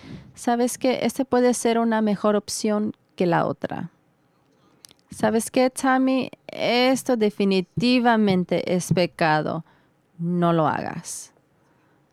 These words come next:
Así es como es el rol del Espíritu Santo en nuestras vidas.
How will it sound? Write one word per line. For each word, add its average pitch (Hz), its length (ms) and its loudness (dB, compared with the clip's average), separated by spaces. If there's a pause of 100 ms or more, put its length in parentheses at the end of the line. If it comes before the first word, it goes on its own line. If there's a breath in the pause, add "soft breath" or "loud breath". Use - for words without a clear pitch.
(840)
Así 202 220 0
es 196 100 -4
como 208 260 0
es 196 160 -4
el 196 140 2
rol 180 220 2
del 180 180 2
Espíritu 170 520 -2
Santo 156 380 -4
en 156 60 0
nuestras 160 380 -2
vidas. - 680 -8